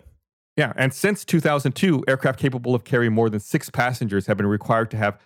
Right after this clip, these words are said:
advanced terrain awareness warning systems. So again, even more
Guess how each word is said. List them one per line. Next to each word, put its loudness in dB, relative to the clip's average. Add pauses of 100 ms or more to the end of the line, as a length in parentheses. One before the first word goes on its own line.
(120)
advanced -2
terrain 2
awareness 2
warning 2
systems. -14
So 0
again, 0 (260)
even 2
more 2